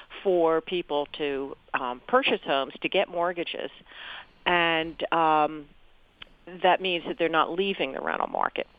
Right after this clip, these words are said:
So a few years back, I think the first report came out in two thousand ten, the Federal Reserve Bank of Pe-, of Philadelphia did a report called, um, Aff-,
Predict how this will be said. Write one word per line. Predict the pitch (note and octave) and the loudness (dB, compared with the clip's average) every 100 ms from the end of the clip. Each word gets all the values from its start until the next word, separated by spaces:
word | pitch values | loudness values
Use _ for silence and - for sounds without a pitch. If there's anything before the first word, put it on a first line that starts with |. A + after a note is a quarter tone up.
| _ _ _ - - - F3+ - | _ _ _ -20 -20 -10 -6 4
So | F#3+ F3 E3+ E3 - - - - _ - - - | 6 8 6 0 -8 -20 -20 -20 _ -20 -20 -16
a | F#3+ | -14
few | - C#4+ | -8 -4
years | D#4 A3+ F#3+ F3 - | -2 2 2 0 -2
back, | F3+ D#3+ D#3 D#3 - | 2 4 6 4 0
I | - | -6
think | F3+ G#3 G#3 | -4 -8 -10
the | - | -6
first | G#3 G3 - | -6 -6 -8
report | F3 E3+ D#3 | -6 -2 -2
came | - E3+ | -2 -2
out | D#3 - | -2 -4
in | |
two | - F#3 | -4 -2
thousand | F3 D3 C#3+ D3+ - | 2 2 0 -4 -2
ten, | - F#3 C#3+ | 2 2 0
the | C3 - | -2 0
Federal | G3 F#3 G3 | 0 2 0
Reserve | E3 D#3+ D#3+ E3 E3+ - | 0 -2 2 2 2 2
Bank | D#3 B2+ B2+ - | 2 2 0 -8
of | D#3+ - | -12 -8
Pe-, | - | -4
of | - D#3 - | 2 2 2
Philadelphia | E3+ D3+ C#3 C#3 D3 C#3 C#3 - - - - - | 2 4 4 2 2 -4 -6 -8 -14 -20 -20 -4
did | F#3+ G3 | 2 2
a | |
report | F#3+ F#3 F3 - F3 D#3+ - | 4 0 -2 2 4 4 2
called, | - E3 D3+ D3 - - | 0 2 4 2 -2 -2
um, | D#3 D3 C#3+ C#3+ C#3+ - | 2 4 2 0 -10 -14
Aff-, | - | -8